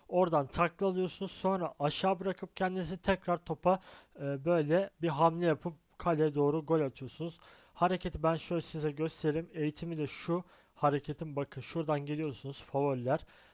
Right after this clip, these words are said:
Tabii sizde favoriler olmayacak ama burada Wall Air Direct diye bir antrenman var. Ben daha fazla bulursam Ceiling Shot'la alakalı antrenman gösteririm. Şimdi bu kodu ben açıklama vereceğim. Ee, bu kodu kopyalayacaksınız.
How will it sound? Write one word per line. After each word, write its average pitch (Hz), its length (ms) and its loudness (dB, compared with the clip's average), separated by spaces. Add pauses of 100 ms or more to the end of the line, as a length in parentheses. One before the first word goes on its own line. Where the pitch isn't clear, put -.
(120)
Tabii 139 200 0
sizde 139 320 -2
favoriler 139 500 0
olmayacak 131 460 -4
ama 135 160 -6
burada 160 180 0
Wall 165 440 2
Air 165 220 0
Direct 170 320 -2
diye 143 160 0
bir 160 220 0
antrenman 147 420 0
var. 117 180 -6
Ben 147 200 -2
daha 160 120 4
fazla 156 380 0
bulursam 151 340 -4
Ceiling 143 380 -6
Shot'la 151 320 -6
alakalı 139 420 -6
antrenman 139 540 -6 (540)
gösteririm. 147 640 0 (440)
Şimdi 160 240 -4
bu 196 80 -2
kodu 190 240 0
ben 190 80 0
açıklama 180 560 -2
vereceğim. 156 420 2 (140)
Ee, 135 240 -4 (120)
bu 170 100 -8
kodu 170 260 -2
kopyalayacaksınız. 160 1040 -4